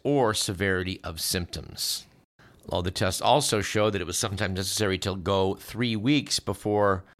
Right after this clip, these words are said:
testing for antibody because sometimes it took that long to see the level rise, which is, you know, not surprising. The big question, of course, is, is the antibody we produce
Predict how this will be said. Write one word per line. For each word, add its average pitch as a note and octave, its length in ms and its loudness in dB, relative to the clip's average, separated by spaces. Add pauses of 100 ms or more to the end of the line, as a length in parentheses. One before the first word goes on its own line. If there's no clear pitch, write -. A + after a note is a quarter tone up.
(160)
testing G#2 400 2
for F#2+ 200 -2
antibody E2+ 560 0
because F2 280 -6
sometimes F2 360 -2
it F2 120 -8
took - 200 -2
that E2+ 260 -2
long E2 300 -2
to E2 120 -6
see D#2+ 520 -2 (540)
the F2 100 -2
level D#2 400 -2
rise, G2+ 420 2
which B2 180 -6
is, C3+ 280 -2
you A#2 80 -2
know, F2+ 100 -4
not F#2 260 -4
surprising. - 640 -4 (520)
The G#2+ 80 0
big B2+ 180 2
question, C#3 340 4
of A2 80 0
course, G#2+ 300 2
is, G2 260 0 (160)
is A#2 160 0
the A2+ 180 -2
antibody A2+ 460 4
we G#2 140 -2
produce G2 480 0